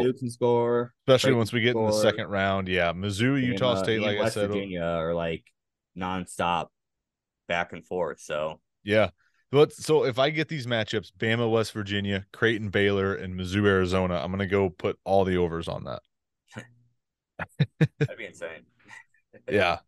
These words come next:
Speaker 2: Yeah. If that all works out just like I have it, <laughs> then I'll go bet all those overs.
Speaker 1: Yeah.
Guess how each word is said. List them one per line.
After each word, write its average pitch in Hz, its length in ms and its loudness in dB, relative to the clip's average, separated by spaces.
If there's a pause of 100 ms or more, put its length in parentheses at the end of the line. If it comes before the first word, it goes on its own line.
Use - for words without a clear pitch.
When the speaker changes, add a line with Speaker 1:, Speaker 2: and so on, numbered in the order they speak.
Speaker 2:
Yeah. 101 200 4
If 92 100 0
that 123 180 6
all 131 160 8
works 117 260 4
out 104 260 6 (320)
just 123 360 0
like 117 180 0
I 110 100 0
have 98 220 0
it, 95 140 -4 (600)
<laughs> - 1080 -14
then 113 200 4
I'll 107 220 2
go 110 180 2
bet 101 200 4
all 98 160 4
those 95 180 0
overs. 87 400 -6 (260)
Speaker 1:
Yeah. 90 180 -14